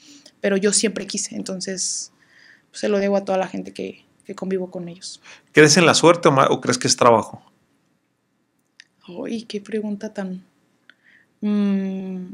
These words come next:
Speaker 1: yo creo que sí creo en la suerte, pero siento que la suerte es el uno por ciento para seguir.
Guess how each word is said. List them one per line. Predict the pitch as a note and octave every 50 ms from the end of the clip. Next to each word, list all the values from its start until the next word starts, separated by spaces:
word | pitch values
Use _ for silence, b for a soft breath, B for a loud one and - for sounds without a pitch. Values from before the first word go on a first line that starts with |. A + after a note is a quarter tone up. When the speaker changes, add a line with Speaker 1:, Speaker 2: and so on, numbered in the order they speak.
| - _ _
Speaker 1:
yo | - F#3+ G#3+ G#3+
creo | B3 B3 B3 B3
que | A#3+ A3 G3+ F#3+ F#3 F#3
sí | - -
creo | G3+ - F#3 F#3
en | F#3
la | F3+
suerte, | - - - - - - - _ _ _ _ _ _ _ _ _ _ _ _ _ _ _ _ _ _ _ _ _ _ _ _ - - _ _
pero | - A#3+ B3+ C#4 F4 - - - _ _ _ _ _ _ _ _ _ _ _ _ _
siento | - - - A3 G3+ G#3 G#3
que | G3+
la | F#3+ F#3
suerte | F3+ - G#3+ G3+ G#3 A3+
es | A3 -
el | A3 G3+
uno | G#3 G3+ G3+ G3+ G3+
por | G3+ F#3 F#3
ciento | - G3 F#3 F3+ - F#3+
para | - F3+ F3+ -
seguir. | - F3+ F3+ E3+ F3